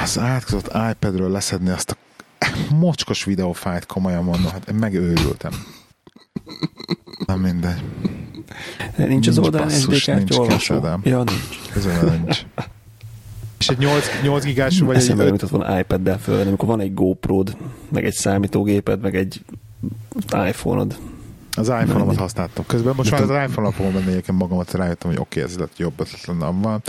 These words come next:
Speaker 1: Na mindegy is. Ez ilyen. Nem baj, most már lagol az,
Speaker 2: Webkamera.
Speaker 1: az iPhone tízesem is természetesen, meg idő.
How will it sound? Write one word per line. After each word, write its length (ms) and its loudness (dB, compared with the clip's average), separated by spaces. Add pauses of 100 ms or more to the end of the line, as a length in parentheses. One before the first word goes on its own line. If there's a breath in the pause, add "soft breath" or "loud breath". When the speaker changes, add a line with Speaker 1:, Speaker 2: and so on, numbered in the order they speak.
(360 loud breath)
Speaker 1:
Na 160 2
mindegy 380 0
is. 280 0 (1040 loud breath)
Ez 160 0
ilyen. 240 -2 (880 loud breath)
Nem 120 0
baj, 100 2
most 200 -2
már 100 2
lagol 320 6
az, 340 2
Speaker 2:
Webkamera. 140 4 (220)
Speaker 1:
az 100 2
iPhone 220 -2
tízesem 440 0
is 280 -2 (100)
természetesen, 880 -2
meg 240 -4
idő. 280 0